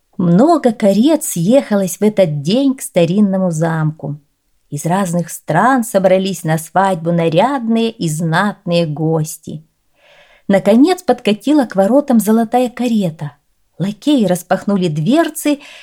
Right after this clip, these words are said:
и из кареты вышла невеста. Принц глянул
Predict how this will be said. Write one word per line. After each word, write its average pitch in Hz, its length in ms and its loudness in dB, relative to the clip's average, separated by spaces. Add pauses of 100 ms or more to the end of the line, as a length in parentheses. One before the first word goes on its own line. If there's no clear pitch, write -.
и 208 140 2
из - 160 -4
кареты 277 580 2
вышла 233 420 0
невеста. 214 760 2 (800)
Принц 214 340 2
глянул 277 720 2